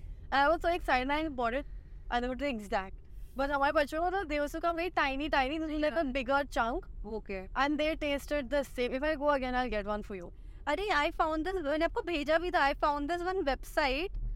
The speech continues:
Speaker 2: जहाँ
Speaker 1: वहाँ
Speaker 2: पे
Speaker 1: पे they're selling?
Speaker 2: Yeah, they are selling। तो मैंने देखा था and I was thinking कि मैं ऑर्डर कर लूँगी for this episode, और मेरे दिमाग से निकल गया था।
Speaker 1: Oh my God।
Speaker 2: वरना इतना
Speaker 1: Next time।
Speaker 2: क्या मजा आता। हाँ, एक, एक और करेंगे, गाइस, हम पॉडकास्ट।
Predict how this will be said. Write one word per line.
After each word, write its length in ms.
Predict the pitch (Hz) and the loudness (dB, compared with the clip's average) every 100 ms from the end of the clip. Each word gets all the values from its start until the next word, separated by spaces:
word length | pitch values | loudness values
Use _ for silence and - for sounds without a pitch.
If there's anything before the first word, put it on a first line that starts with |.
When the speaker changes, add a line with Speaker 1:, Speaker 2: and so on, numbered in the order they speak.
| - - - | -6 -8 -4
Speaker 2:
जहाँ 180 | 311 311 | 0 4
Speaker 1:
वहाँ 180 | 277 | 4
Speaker 2:
पे 100 | 277 | 4
Speaker 1:
पे 60 | 330 | 2
they're 200 | 359 339 | 0 2
selling? 440 | 311 330 466 330 | 2 4 2 2
Speaker 2:
Yeah, 360 | 269 320 359 339 | 4 4 6 4
they 200 | 294 320 | 4 2
are 140 | 339 349 | 2 2
selling। 480 | 302 320 302 269 | 2 2 0 -2
तो 320 | - 320 339 330 | 0 2 2 2
मैंने 260 | 311 294 | 0 0
देखा 360 | 302 269 302 294 | -2 -2 0 2
था 160 | 320 | 2
and 80 | 330 | 2
I 120 | 311 | 2
was 140 | 302 339 | 2 -2
thinking 580 | - 285 254 302 294 285 | -2 -2 -2 -2 0 0
कि 460 | 311 302 285 277 | 0 -2 -2 -2
मैं 140 | 254 285 | 2 2
ऑर्डर 320 | 247 233 254 | 2 0 0
कर 160 | 269 | 0
लूँगी 240 | 247 247 269 | 0 -2 0
for 160 | 285 | 0
this 180 | 269 269 | 0 -2
episode, 280 | 247 247 247 | -2 -2 -2
और 160 | 269 277 | 0 0
मेरे 120 | 285 | 0
दिमाग 320 | 269 233 214 | 0 2 0
से 140 | - | -2
निकल 240 | 240 226 202 | -4 -2 -2
गया 200 | 190 190 | -2 -2
था। 160 | 185 | -2
Speaker 1:
Oh 260 | 185 220 220 | -2 -4 0
my 140 | 214 | 0
God। 160 | 214 208 | -2 -2
Speaker 2:
वरना 300 | 254 269 330 | -2 2 0
इतना 340 | 339 - 349 | 0 0 0
Speaker 1:
Next 320 | 302 311 294 294 | 2 2 2 2
time। 320 | 262 226 - | 2 0 -2
Speaker 2:
क्या 220 | 302 311 | 0 2
मजा 320 | 302 277 285 | 0 0 2
आता। 200 | 254 226 | 2 4
हाँ, 280 | 254 220 208 | 4 4 2
एक, 280 | 185 262 262 | -2 -2 -2
एक 200 | 269 277 | -4 2
और 180 | 269 269 | 2 4
करेंगे, 340 | 262 240 262 | 0 0 2
गाइस, 240 | 247 240 | 2 2
हम 120 | 262 269 | -2 0
पॉडकास्ट। 560 | 247 220 - 254 311 | 0 0 4 4 4